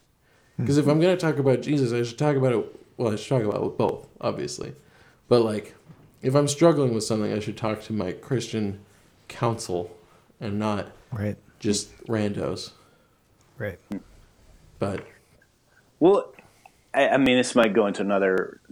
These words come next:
Speaker 3: topic altogether, but
Speaker 2: Oh, gosh.
Speaker 3: <laughs> but I think that
Speaker 1: We
Speaker 3: a-,
Speaker 1: can
Speaker 3: along
Speaker 1: put out
Speaker 3: those,
Speaker 1: two.
Speaker 3: yeah, along those lines, there, there's, you, I think I said earlier, you have to live with yourself. You have to,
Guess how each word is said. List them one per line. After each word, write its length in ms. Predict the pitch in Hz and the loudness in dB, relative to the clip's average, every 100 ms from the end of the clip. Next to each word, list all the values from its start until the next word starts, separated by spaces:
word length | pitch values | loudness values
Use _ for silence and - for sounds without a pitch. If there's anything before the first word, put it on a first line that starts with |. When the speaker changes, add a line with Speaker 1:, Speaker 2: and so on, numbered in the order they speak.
| - | -6
Speaker 3:
topic 360 | - 95 101 95 | 2 2 2 0
altogether, 520 | 87 87 92 85 85 | -2 0 -2 0 -2
but 340 | 82 92 90 - - - | 0 0 0 -6 -6 0
Speaker 2:
Oh, 260 | - 110 | 2 2
gosh. 300 | 101 98 98 147 - - | 2 0 2 0 -2 -8
Speaker 3:
<laughs> 280 | - - - | -8 -8 4
but 120 | 143 | 6
I 60 | 147 | 6
think 220 | 196 180 | 4 6
that 200 | 123 - | 4 6
Speaker 1:
We 60 | 117 | 4
Speaker 3:
a-, 100 | 131 | 6
Speaker 1:
can 80 | 127 | 6
Speaker 3:
along 180 | 131 139 | 6 6
Speaker 1:
put 40 | |
out 20 | 120 | 4
Speaker 3:
those, 180 | 117 | 4
Speaker 1:
two. 280 | 113 101 - - - _ _ _ - | 2 0 -2 -12 -20 _ _ _ 2
Speaker 3:
yeah, 260 | 107 85 - - - - | 4 2 -6 -16 -16 2
along 280 | 120 143 180 | 6 6 6
those 160 | 135 107 | 2 2
lines, 600 | 110 156 101 107 - - | 2 4 2 0 -4 -8
there, 480 | 123 113 135 156 - | -4 4 6 4 0
there's, 680 | 107 107 135 160 151 - - _ | -2 2 4 4 0 -6 -12 _
you, 200 | 127 - - - - | 0 0 -4 -4 2
I 120 | - | 4
think 200 | 139 120 | 6 4
I 60 | |
said 200 | 110 120 | 4 4
earlier, 380 | 110 113 98 98 | 6 6 6 2
you 160 | 104 107 | 4 2
have 260 | - 131 - | 4 2 4
to 80 | 98 | 4
live 200 | 104 95 | 4 2
with 160 | 92 | -2
yourself. 440 | 76 - 73 80 113 | -4 -6 -6 -2 4
You 80 | |
have 180 | 131 - | 4 4
to, 160 | - | 4